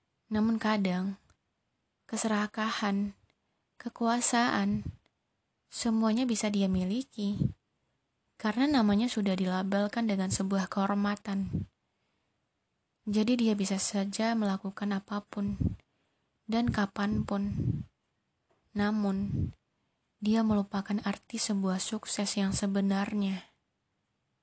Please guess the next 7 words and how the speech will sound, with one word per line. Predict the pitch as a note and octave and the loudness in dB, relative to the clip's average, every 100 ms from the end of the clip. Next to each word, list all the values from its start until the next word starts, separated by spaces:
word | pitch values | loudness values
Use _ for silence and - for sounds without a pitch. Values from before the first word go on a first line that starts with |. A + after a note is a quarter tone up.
| _ _ _ _ _ _ _ _ _ _ _ _ _ _ _ _ _ _ _ _ _ | _ _ _ _ _ _ _ _ _ _ _ _ _ _ _ _ _ _ _ _ _
Walaupun | A3+ A3+ G#3+ G#3 A#3+ A#3+ | 0 2 2 0 0 2
banyak | G#3+ G3+ G3+ | 4 2 2
juga | G3+ G#3 | 0 2
yang | A3 G#3 | 2 2
sukses | G3 F#3+ - A3 - | -2 0 0 0 -2
dan | F#3 F#3 F3+ | 0 0 0
bernilai. | F#3 G3+ G3 F#3+ F#3+ _ | 0 0 0 -2 -6 _